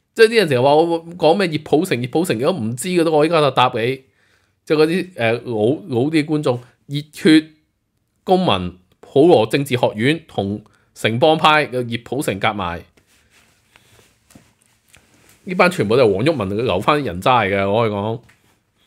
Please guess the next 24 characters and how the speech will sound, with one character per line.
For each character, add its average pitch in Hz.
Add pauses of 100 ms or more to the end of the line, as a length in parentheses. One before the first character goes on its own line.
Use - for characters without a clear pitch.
(180)
大 123
家 143
知 160
道 151
黃 98
毓 143
民 95
係 87
邊 135
個 110
你 110
就 104
知 120
㗎 113
啦， 95 (1700)
一 156
個 147
黃 87
洋 85
達 95
仲 92
有。 92 (2000)
跟 254
住 180